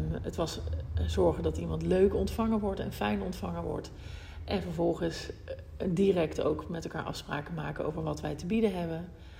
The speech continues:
Ehm, en dan is het dus zo. En daar is niets van: "Goh, wat hebben jullie geluk,"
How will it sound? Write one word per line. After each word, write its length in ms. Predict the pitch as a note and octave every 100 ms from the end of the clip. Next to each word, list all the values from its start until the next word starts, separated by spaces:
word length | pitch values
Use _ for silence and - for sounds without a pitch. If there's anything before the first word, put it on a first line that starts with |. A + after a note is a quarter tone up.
| - -
Ehm, 280 | - D#3+ D#3+ D3+ D#3+ - - -
en 160 | - A3
dan 220 | F3 F3
is 140 | A#3+ A3
het 120 | D#3+
dus 180 | D#3+ -
zo. 300 | D3 B2+ - - - - - - - - - - -
En 200 | - G3
daar 200 | F#3 E3
is 320 | D#3+ D#3 - - - - D#3 D#3+ D#3+ E3+
niets 600 | F#3+ B3+ D#4 - - - -
van: 480 | - G#3+ G#3 G#3 G3+ - - - - - - - -
"Goh, 460 | - - F#3 -
wat 100 | E3
hebben 240 | F3 D#3+ E3+
jullie 180 | E3
geluk," 440 | - F3 F3 -